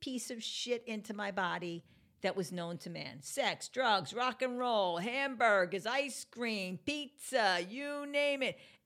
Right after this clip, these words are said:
Anything I could add in. I mean, I ate more dairy and shit than you can shake a stick at. I had the worst diet on the planet.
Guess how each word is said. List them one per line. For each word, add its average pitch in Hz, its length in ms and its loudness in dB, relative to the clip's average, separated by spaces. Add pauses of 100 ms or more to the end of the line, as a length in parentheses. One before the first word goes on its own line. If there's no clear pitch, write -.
(100)
Anything 285 880 4
I 247 180 2
could 240 240 2
add 220 280 2
in. 220 120 -2
I 220 60 -2
mean, 220 240 -4
I 269 80 -2
ate 262 280 2
more 247 260 0
dairy 220 720 4
and 180 140 -4
shit - 400 -4
than 214 200 -4
you 208 60 -6
can 190 240 -4 (120)
shake 233 340 -2
a 196 40 -4
stick - 400 -8
at. 156 160 -4 (100)
I 214 140 0
had 208 240 0
the 190 80 -4
worst 220 400 -4
diet 190 400 0
on 165 180 -6
the 160 80 -6
planet. 175 680 -6